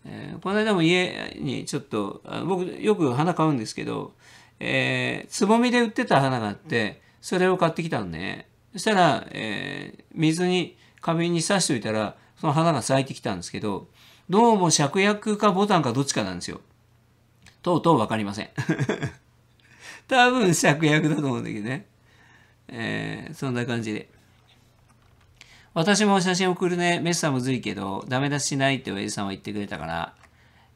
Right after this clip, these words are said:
えー、どの、どの、言ってくれたから。で、またメールしますね。まあ、一日より。はい。僕もね、変な、あの、写真しか撮ってないですから。大丈夫ですよ。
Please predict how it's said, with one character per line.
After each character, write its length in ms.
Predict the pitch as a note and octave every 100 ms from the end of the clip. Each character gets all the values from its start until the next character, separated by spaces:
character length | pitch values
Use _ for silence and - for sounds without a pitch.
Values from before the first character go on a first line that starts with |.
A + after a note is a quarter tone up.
| -
え 100 | A2
ー、 20 |
ど 120 | A#2
の、 120 | A2 - -
ど 180 | A2+ G#2
の、 200 | D2+ -
言 80 | E2+
っ 40 | -
て 100 | G2
く 60 |
れ 80 | G2
た 100 | F#2+
か 100 | D2+
ら。 300 | D2+ C#2+ D2 -
で、 100 | D3
ま 140 | D3
た 100 | D#3+
メ 140 | D#3 D#3
ー 40 |
ル 80 | D#3
し 80 | D#3+
ま 120 | D#3+
す 80 | C#3
ね。 200 | A2 A2
ま 80 |
あ、 40 | G#2+
一 200 | G#2+ A2+
日 80 | A2
よ 80 |
り。 220 | G#2+ F#2+ - _ _ -
は 60 |
い。 180 | G#2+ - _ _ _ _ _ _ _ _ -
僕 340 | E3 E3+ A3 A#3+
も 160 | C4
ね、 300 | B3+ A3 C#3 -
変 200 | A3+ A#3
な、 300 | C#3+ A2 - -
あ 180 | B2
の、 100 | A#2+
写 160 | B2 D3
真 160 | E3 D#3
し 80 |
か 100 | F3 -
撮 120 | E3
っ 20 |
て 120 | D#3+
な 100 | A#2+
い 20 | D3
で 60 |
す 80 | C#3+
か 100 | F2+
ら。 120 | D2 - _ -
大 220 | G#2+ A#2+
丈 80 | C3
夫 40 |
で 60 | G#2+
す 80 |
よ。 80 | F#2+